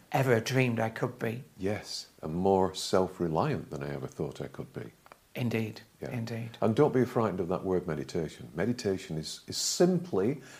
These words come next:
Speaker 2: as my spiritual teacher, Blessed Joan, used to say, is daydreaming with a positive attitude.
Speaker 1: Say that again?
Speaker 2: Daydreaming with a positive
Speaker 1: Daydreaming
Speaker 2: attitude.
Speaker 1: with a positive attitude.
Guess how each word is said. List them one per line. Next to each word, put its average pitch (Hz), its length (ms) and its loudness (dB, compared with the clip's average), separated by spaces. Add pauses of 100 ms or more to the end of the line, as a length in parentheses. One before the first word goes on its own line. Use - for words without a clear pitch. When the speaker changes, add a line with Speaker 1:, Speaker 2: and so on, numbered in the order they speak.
(120)
Speaker 2:
as 104 200 2
my 98 360 6
spiritual 107 520 0
teacher, 92 420 -4
Blessed 90 400 -2
Joan, 95 300 4
used 85 180 -2
to 80 80 -6
say, 85 380 -2 (420)
is 95 240 4
daydreaming 110 840 6
with 95 100 2
a 87 60 0
positive 95 500 0
attitude. - 540 -6 (1200)
Speaker 1:
Say 165 220 4
that 175 140 -2
again? 175 360 -2 (160)
Speaker 2:
Daydreaming 107 840 6
with 87 140 -2
a 82 40 -2
positive 95 440 0
Speaker 1:
Daydreaming 147 580 0
Speaker 2:
attitude. 135 300 -2
Speaker 1:
with 127 80 -2
a - 80 -12
positive 123 400 -6
attitude. 123 540 -8